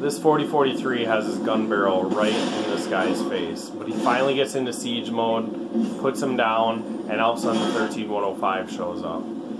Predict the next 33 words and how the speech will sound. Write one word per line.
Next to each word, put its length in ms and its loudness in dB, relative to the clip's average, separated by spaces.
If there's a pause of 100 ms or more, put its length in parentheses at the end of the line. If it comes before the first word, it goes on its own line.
(120)
He's 140 -6
not 200 2
in 80 -4
siege 320 -4
mode 280 0
anymore, 560 -2
so 340 0
now 320 2
it's 180 0
pretty 200 2
much 340 -2 (720)
him 220 -2
just 340 -6
driving 380 2
around. 1500 -2
He 80 0
pinches 520 -2
the 100 -4
thirteen 460 0
one 100 4
oh 100 2
five 320 4
up 200 0
against 280 -2
the 80 0
mountain, 800 0
um, 180 2
but 80 2
obviously 580 2
that's 300 2
not 240 2
gonna 160 0
work. 360 2